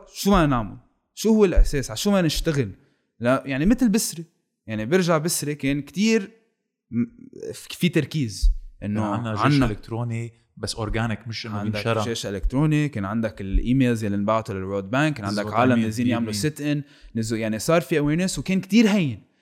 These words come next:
Speaker 1: كان كتير هين
Speaker 2: لأن
Speaker 1: لتقول
Speaker 2: الانفورميشن
Speaker 1: للعالم:
Speaker 2: كانت available.
Speaker 1: "هيدا البرو، هيدا الكون، هيدا الشي المنيح، هيدا الشي العاطل، خد القرار اللي أنت بدك تاخده."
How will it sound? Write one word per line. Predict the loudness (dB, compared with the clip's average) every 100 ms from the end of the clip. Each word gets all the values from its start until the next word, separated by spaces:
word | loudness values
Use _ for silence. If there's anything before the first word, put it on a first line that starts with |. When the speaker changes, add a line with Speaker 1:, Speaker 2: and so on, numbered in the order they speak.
| _
Speaker 1:
كان | -2 -2
كتير | 2 4 4
هين | 2 0
Speaker 2:
لأن | 0
Speaker 1:
لتقول | 2 4
Speaker 2:
الانفورميشن | 6 6 6
Speaker 1:
للعالم: | 4 4 4
Speaker 2:
كانت | 0 -4
available. | 0 2 2
Speaker 1:
"هيدا | 2 4 4
البرو، | 4 6 6 4 -2 _ _ 0
هيدا | 2 4
الكون، | 2 0 0 0
هيدا | 0 0
الشي | 0 0
المنيح، | 0 0 0
هيدا | -2
الشي | -2 -4
العاطل، | -2 2 2 2 2 0 -4 _ -20 _ _ _
خد | -6 4 6 6 4
القرار | 4 4 6
اللي | 4
أنت | 6 8
بدك | 6 4
تاخده." | 2 2 -2 -8